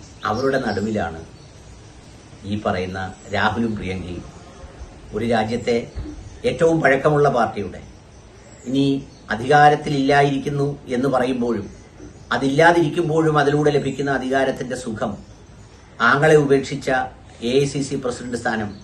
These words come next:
തനിക്കും വേണ്ടെന്ന് പറഞ്ഞ് പുറത്തിറങ്ങിപ്പോയ, ഏറ്റെടുക്കണമെന്ന് ആവശ്യപ്പെട്ടപ്പോൾ അത് ആവശ്യമില്ലെന്ന് പറഞ്ഞ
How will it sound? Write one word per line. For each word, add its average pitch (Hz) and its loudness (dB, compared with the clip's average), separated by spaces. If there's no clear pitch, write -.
തനിക്കും 139 0
വേണ്ടെന്ന് 135 -2
പറഞ്ഞ് 117 -2
പുറത്തിറങ്ങിപ്പോയ, 117 -4
ഏറ്റെടുക്കണമെന്ന് 147 2
ആവശ്യപ്പെട്ടപ്പോൾ 117 -4
അത് 120 -2
ആവശ്യമില്ലെന്ന് 127 0
പറഞ്ഞ 95 -8